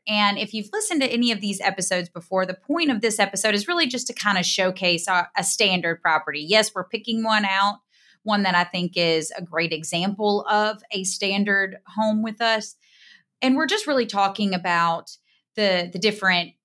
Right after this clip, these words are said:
characteristics of the property, the beds, baths, the overall rate of return, what the projected appreciation is, what your overall cash flow would be. So we're just really gonna walk through this. Now, first, I wanna start off with this particular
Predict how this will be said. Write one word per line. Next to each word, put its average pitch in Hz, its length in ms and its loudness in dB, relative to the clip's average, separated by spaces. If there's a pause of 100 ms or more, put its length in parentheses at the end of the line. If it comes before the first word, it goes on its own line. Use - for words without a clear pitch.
(460)
characteristics 196 640 0
of 170 100 -2
the 165 80 -2
property, 147 460 -2
the 165 160 -6
beds, 196 560 0
baths, 180 720 0
the - 140 -2
overall 165 380 0
rate 156 200 0
of 143 100 -10
return, 208 640 0
what 175 220 -2
the 160 80 -8
projected 156 580 -8
appreciation 185 1000 -2
is, 180 520 2
what 165 380 2
your 160 320 -2 (360)
overall 190 420 2
cash 208 400 2
flow 202 260 0
would 180 180 0
be. 180 440 -2 (280)
So 254 140 0
we're 285 120 0
just 359 180 -2
really 269 140 0
gonna 208 200 2
walk 185 300 -2
through 175 200 -6
this. 143 220 -6
Now, 208 140 0
first, 339 320 0
I 269 60 2
wanna 233 200 0
start 220 460 0
off 185 400 0
with 185 340 -2
this 185 160 -2
particular 170 560 -4